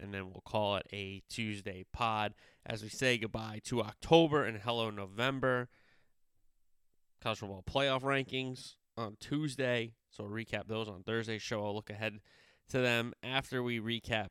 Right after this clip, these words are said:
College Football Week nine. I'll give you what I think they're gonna be. Ahead of the rankings. So we'll do that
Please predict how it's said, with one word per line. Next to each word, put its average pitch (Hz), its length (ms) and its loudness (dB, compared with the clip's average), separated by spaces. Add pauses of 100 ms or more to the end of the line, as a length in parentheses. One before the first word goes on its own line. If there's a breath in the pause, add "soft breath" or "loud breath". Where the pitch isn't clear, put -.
College 104 300 0
Football 101 340 -2
Week 101 180 -8
nine. 104 320 -2
I'll 101 120 -6
give 107 180 -4
you 101 100 -2
what 101 140 0
I 98 80 -8
think 110 240 -4
they're 101 100 -2
gonna 95 220 -6
be. 101 360 -4 (800 loud breath)
Ahead 147 300 8
of 139 120 8
the 131 80 8
rankings. 131 720 2 (680)
So - 140 -6
we'll 113 80 -2
do 113 140 -2
that 113 360 -4